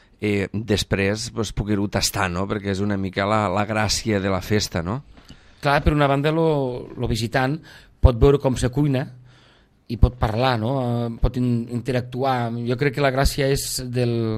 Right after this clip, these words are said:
Speaker 2: dels fideus, de la rossejat, és això, no? Esta, esta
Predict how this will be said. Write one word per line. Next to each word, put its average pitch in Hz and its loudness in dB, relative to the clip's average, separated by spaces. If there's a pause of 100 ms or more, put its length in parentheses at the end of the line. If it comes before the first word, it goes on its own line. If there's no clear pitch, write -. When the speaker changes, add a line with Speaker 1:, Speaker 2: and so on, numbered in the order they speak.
(320)
Speaker 2:
dels 117 -6
fideus, 120 2
de 117 -2
la 113 -2
rossejat, 120 0 (400)
és 127 2
això, 127 2
no? 107 2
Esta, 117 0 (520)
esta - -4